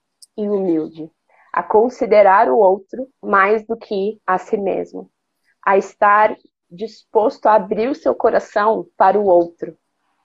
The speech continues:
E aí, Alana, eu queria que a gente conversasse um pouco sobre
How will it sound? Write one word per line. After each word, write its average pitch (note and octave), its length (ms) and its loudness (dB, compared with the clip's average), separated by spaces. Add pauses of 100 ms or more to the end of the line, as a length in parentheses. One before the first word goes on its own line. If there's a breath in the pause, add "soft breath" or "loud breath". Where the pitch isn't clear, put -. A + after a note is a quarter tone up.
E A3+ 80 2
aí, A#3 240 4
Alana, G#3+ 240 4
eu G#3 80 -4
queria A3+ 260 0
que B3 120 -6
a - 20 -2
gente A#3+ 180 -8
conversasse G#3 580 -6
um F#3+ 80 -10
pouco F#3+ 360 -8
sobre F3+ 560 -4